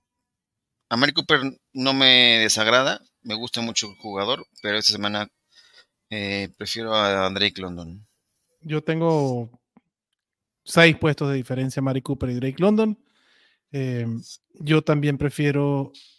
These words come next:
Speaker 2: pe-, perdón, tengo tres puestos de diferencia a Amari Cooper y Drake London. Los
Speaker 1: Ujú.
Speaker 2: tengo,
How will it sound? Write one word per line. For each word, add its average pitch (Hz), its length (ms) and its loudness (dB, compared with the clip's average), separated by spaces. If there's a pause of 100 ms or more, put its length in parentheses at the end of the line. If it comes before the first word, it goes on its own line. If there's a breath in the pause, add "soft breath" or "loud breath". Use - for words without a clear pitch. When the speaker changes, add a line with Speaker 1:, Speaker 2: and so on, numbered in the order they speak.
(220)
Speaker 2:
pe-, 185 100 8
perdón, 160 320 2
tengo 156 240 2
tres 180 160 8
puestos 175 180 6
de 170 80 6
diferencia 147 280 4
a 156 40 6
Amari 143 200 2
Cooper 151 280 0
y 139 40 0
Drake 139 300 0
London. 214 380 2 (680)
Los 151 200 2
Speaker 1:
Ujú. 139 60 -4
Speaker 2:
tengo, 185 460 4